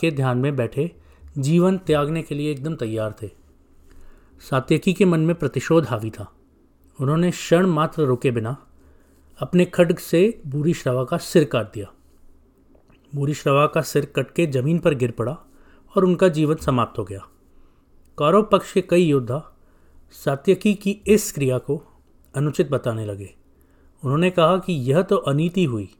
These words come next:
सात्यकी ने अचेत शत्रु को मार डाला। सात्यकी ने गर्जना करके उत्तर दिया, "जब अभिमन्यु को छह महारथियों ने मिलकर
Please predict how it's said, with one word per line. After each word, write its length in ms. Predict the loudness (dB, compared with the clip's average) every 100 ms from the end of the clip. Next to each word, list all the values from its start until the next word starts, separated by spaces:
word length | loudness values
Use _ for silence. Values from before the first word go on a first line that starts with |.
| _ -20 _ _ _ _
सात्यकी 600 | -8 -8 -2 -2 0 0
ने 300 | 0 -2 -6
अचेत 320 | -4 4 4
शत्रु 360 | 4 0 2 0
को 140 | 2
मार 180 | 0 0
डाला। 280 | -2 -8 -10 -18 -20 _ _ _ _ _ _ _ _ _ _
सात्यकी 560 | -6 -2 0 2 4
ने 160 | 6 6
गर्जना 420 | 6 4 4 0
करके 320 | 0 0 0
उत्तर 280 | -2 0 -2
दिया, 240 | -2 -6 -8 -16 _ _ _ _ _ _ _ _ -4
"जब 340 | 6 8 8 0
अभिमन्यु 560 | 2 4 4 4 2
को 220 | 2 0
छह 380 | 0 -2 2 4
महारथियों 540 | 6 4 2 2 0 2
ने 120 | 2
मिलकर 560 | 0 0 -2 -2 -4